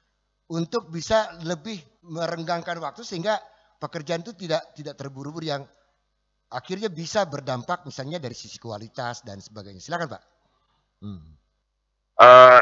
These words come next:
Speaker 2: iya, kalau D P R D ini kan domainnya di pengawasan.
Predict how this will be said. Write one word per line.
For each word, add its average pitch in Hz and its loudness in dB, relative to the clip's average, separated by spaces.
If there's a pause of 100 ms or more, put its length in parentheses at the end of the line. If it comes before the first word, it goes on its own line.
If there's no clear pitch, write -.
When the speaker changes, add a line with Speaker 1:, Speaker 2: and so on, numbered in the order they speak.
(140)
Speaker 2:
iya, 117 8
kalau 127 8 (480)
D 127 4
P 123 6
R 131 6
D 131 6
ini 147 8
kan 147 -2
domainnya 131 8
di 139 4
pengawasan. 107 8